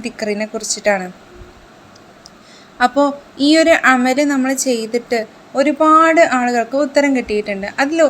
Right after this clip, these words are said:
ഒരു കമന്റ് നമുക്കൊന്ന് നോക്കാം. അൽഹംദുലില്ലാ, അൽഹംദുലില്ലാ, അൽഹംദുലില്ലാ. ഒരുപാട് പ്രയാസത്തിലായിരുന്നു. എന്തെന്ന് വെച്ചിട്ടുണ്ടെങ്കിൽ, ആ,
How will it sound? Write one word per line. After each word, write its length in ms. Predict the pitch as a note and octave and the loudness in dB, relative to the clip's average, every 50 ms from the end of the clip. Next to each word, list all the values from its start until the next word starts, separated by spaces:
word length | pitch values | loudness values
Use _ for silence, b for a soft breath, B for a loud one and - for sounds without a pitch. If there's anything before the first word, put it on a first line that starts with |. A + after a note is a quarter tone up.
| - - C#4+ | 2 2 2
ഒരു 160 | D#4 F4 F4 F4 D#4+ | 2 2 2 0 -2
കമന്റ് 440 | C#4 A#3+ A3+ A3 G#3+ G#3 A3 G#3+ G3+ - G#3+ | -2 -2 -2 -4 -6 -4 -6 -6 -6 -6 -8
നമുക്കൊന്ന് 440 | G#3 G#3 G3+ - - G#3 G#3 G3+ G3+ F#3+ | -10 -10 -10 -8 -8 -8 -8 -8 -8 -10
നോക്കാം. 300 | F#3 F3+ - F#3 F3+ - - - - - - - - - - - - - - - - - - - - | -10 -10 -12 -12 -14 -14 -16 -20 -20 -20 -20 -20 -20 -20 -20 -20 -20 -20 -20 -20 -20 -20 -18 -6 -2
അൽഹംദുലില്ലാ, 880 | B3 C4 C4+ C4 C4 C#4+ C#4+ C#4+ C#4 D4 C4+ C4 A#3+ A#3+ A#3 A#3 A#3 A#3+ - A3+ | 0 0 0 0 -2 0 0 0 0 0 0 0 0 0 0 0 0 0 -2 -4
അൽഹംദുലില്ലാ, 680 | A3+ A3 A3+ A#3 A3+ A3+ A3 A3+ A3 A3+ A3+ A3+ A3+ A3 A3 | -4 -4 -8 -10 -10 -8 -6 -6 -6 -6 -2 0 2 2 2
അൽഹംദുലില്ലാ. 640 | G#3 F#3+ G#3+ G#3+ G#3 G3 G3 G3+ G3+ G3 G3 F#3+ G3 - - B B B B B B - - - - - | 0 -4 -8 -8 -8 -8 -8 -8 -8 -6 -6 -8 -8 -10 -14 B B B B B B -20 -20 -20 -6 -2
ഒരുപാട് 400 | - C#4+ C#4 C4+ D4+ D#4 E4 F4 E4+ D#4+ | 0 0 2 2 2 2 2 2 2 2
പ്രയാസത്തിലായിരുന്നു. 1160 | C#4+ B3+ A#3+ A#3+ A#3+ A#3+ B3 - C4+ B3+ - C4+ C4+ B3+ A3+ G#3+ G#3+ G#3+ G#3 G#3 G#3 G#3 G3+ G#3 - - - - - - - - - - - | 2 4 4 2 2 0 -2 -4 -6 -6 -4 -2 -2 0 0 0 -2 -2 -4 -4 -6 -8 -10 -12 -14 -18 -20 -20 -20 -20 -20 -20 -12 -4 -2
എന്തെന്ന് 320 | C4+ C4+ C#4 D4 C#4+ D4+ | 2 2 2 2 2 2
വെച്ചിട്ടുണ്ടെങ്കിൽ, 720 | D4+ D4 C#4 - C#4+ B3+ B3 B3+ C4 C4 B3+ C4 C4+ C4 - - - - - - - - | 2 0 0 -2 -4 -4 -4 -4 -4 -4 -2 -2 -4 -6 -6 -10 -16 -20 -20 -18 -12 -8
ആ, 300 | A3+ A#3 A#3 A#3 A#3+ | -6 -6 -4 -4 -4